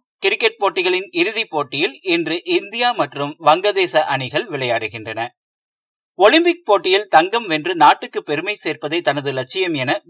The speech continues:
பளு தூக்குதல் வீரர் சதீஷ்குமார் தெரிவித்துள்ளார். மஸ்கட்டில் அக்டோபர் பதினெட்டாம் தேதி தொடங்கும் ஆசிய சாம்பியன்ஸ் டிராபி ஹாக்கி தொடருக்கான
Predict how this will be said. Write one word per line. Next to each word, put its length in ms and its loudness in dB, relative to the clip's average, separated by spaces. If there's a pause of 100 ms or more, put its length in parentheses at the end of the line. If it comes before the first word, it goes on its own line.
பளு 260 4
தூக்குதல் 440 -4
வீரர் 360 -4 (220)
சதீஷ்குமார் 720 -4
தெரிவித்துள்ளார். 640 -6 (840)
மஸ்கட்டில் 720 0
அக்டோபர் 600 0
பதினெட்டாம் 560 0
தேதி 260 0
தொடங்கும் 420 -4 (160)
ஆசிய 560 4
சாம்பியன்ஸ் 600 0
டிராபி 280 0 (160)
ஹாக்கி 340 4
தொடருக்கான 580 0